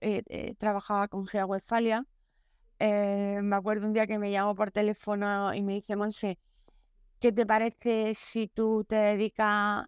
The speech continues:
en el capítulo de recursos humanos? Tenía compañeros i-,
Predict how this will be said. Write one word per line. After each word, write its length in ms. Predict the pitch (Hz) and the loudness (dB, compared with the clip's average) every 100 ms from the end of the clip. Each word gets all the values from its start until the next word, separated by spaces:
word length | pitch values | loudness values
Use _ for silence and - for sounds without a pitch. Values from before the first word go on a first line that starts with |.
| _ | _
en 160 | - 214 | -4 -2
el 140 | 208 | -2
capítulo 520 | - 196 208 220 214 | -4 -4 -2 0 0
de 120 | 202 | 0
recursos 560 | 190 196 - 202 196 196 | -2 -4 -4 -8 -6 -4
humanos? 400 | 196 220 277 330 220 - _ | 0 2 2 0 -4 -12 _
Tenía 260 | - 95 - - 220 _ - | -10 -8 -8 -10 -20 _ -2
compañeros 640 | 214 196 196 202 208 202 - _ _ _ - | 0 2 0 2 2 0 -4 _ _ _ -20
i-, 100 | _ | _